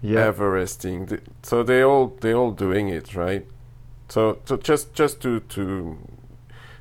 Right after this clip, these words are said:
Speaker 2: to explain to, to, if people out there don't know what, uh, Everesting is.
Speaker 1: Yeah.
Speaker 2: Um, uh, Everesting is, is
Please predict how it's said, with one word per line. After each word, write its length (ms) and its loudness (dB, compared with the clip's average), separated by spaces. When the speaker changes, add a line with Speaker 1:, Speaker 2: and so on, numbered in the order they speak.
Speaker 2:
to 100 -2
explain 540 0
to, 240 -6
to, 640 -10
if 320 -16
people 540 -4
out 160 -6
there 220 -2
don't 240 -6
know 260 0
what, 200 -2
uh, 240 -6
Everesting 760 -2
is. 260 -12
Speaker 1:
Yeah. 180 0
Speaker 2:
Um, 400 -6
uh, 460 -14
Everesting 800 0
is, 240 -6
is 280 -8